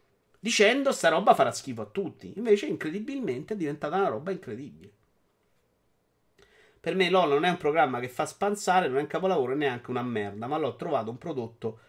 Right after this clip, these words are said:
passabile che strappa un sorrisetto, ma niente di esagerato. Io invece vorrei proprio indietro le mie ore di vita. lol è appena una spanna sopra Boldi.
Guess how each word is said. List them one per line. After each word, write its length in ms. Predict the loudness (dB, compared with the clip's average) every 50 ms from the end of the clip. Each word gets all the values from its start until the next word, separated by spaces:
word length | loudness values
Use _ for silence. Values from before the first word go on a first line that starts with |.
| _ _ _
passabile 680 | 2 2 2 2 0 -2 -2 -2 -2 -2 -6 -6 -4
che 80 | -4 -6
strappa 400 | -6 -2 0 0 0 0 -2 -6
un 100 | -6 -6
sorrisetto, 640 | -6 -4 -4 -4 -4 -4 -6 -6 -6 -6 -4 -4 -2
ma 80 | 0 0
niente 460 | 0 0 -2 -4 -6 -6 -6 -8 -6
di 180 | -6 -8 -10
esagerato. 560 | -10 -8 -8 -8 -8 -6 -6 -6 -6 -8 -8 -8
Io 80 | -6
invece 240 | -4 -4 -4 -2 -2
vorrei 240 | -2 -2 -2 -2 -2
proprio 240 | -4 -4 -6 -6 -6
indietro 380 | -6 -4 -4 -2 -2 -2 -2
le 100 | -2 -2
mie 380 | -4 -4 -6 -6 -4 -4 -6 -6
ore 200 | -6 -6 -6 -6
di 100 | -8 -10
vita. 300 | -14 -14 -16 -18 -20 -20 _ _ _ _ _ _ _ _ _ _ _ _ _ _ _
lol 380 | 2 6 8 8 8 8 6 4
è 80 | 4 4
appena 500 | 2 2 4 6 6 6 6 2 -2 -4
una 200 | -2 0 0 0
spanna 420 | 0 0 0 4 4 4 4 4 0
sopra 240 | -2 0 0 0 0
Boldi. 640 | 0 2 0 0 0 -2 -6 -4 -2 -2 -2 -2